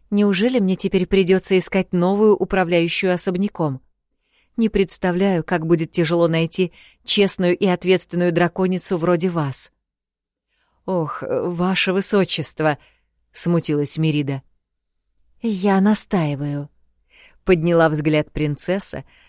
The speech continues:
а затем потянулась к саквояжу за нужной мазью. «Вы столько времени жили в резиденции, все здесь знаете, прислуга вас слушает,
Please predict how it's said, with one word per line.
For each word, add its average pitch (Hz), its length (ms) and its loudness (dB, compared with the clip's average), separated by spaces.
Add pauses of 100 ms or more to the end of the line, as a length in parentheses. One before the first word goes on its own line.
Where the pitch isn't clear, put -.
(120)
а 175 100 -2
затем 202 280 0
потянулась 175 500 0
к - 60 -16
саквояжу 165 640 0
за 156 160 0
нужной 156 380 -2
мазью. 135 560 -6 (840)
«Вы 226 200 -2
столько 208 420 -2
времени 196 420 0
жили 156 240 -2
в 143 60 -4
резиденции, 160 800 -4 (460)
все 269 320 0
здесь 175 320 0
знаете, 170 720 -4 (480)
прислуга 220 560 0
вас 180 240 -2
слушает, 175 640 -2